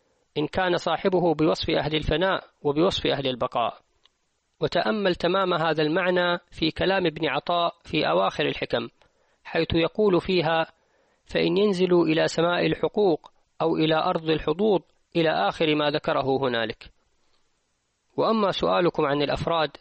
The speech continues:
هل هم خارجون عن دائرة القطب الغوث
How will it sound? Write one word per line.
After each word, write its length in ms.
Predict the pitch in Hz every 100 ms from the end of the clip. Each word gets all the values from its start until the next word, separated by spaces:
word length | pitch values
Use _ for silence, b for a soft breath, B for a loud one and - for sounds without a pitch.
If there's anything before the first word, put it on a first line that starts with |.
| -
هل 220 | - 185
هم 140 | 175
خارجون 580 | 165 156 151 147 170 165
عن 160 | 135 139
دائرة 340 | 139 151 156 -
القطب 360 | 139 165 -
الغوث 480 | 139 131 147 147 -